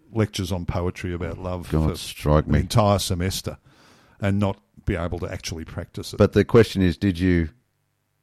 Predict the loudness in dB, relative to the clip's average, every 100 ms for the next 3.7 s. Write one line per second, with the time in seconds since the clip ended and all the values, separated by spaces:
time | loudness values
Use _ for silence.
0 | _ _ -2 0 2 2 4 6 8 8
1 | 8 8 8 8 6 4 2 6 10 10
2 | 10 10 8 4 8 8 10 8 8 10
3 | 10 8 6 4 4 6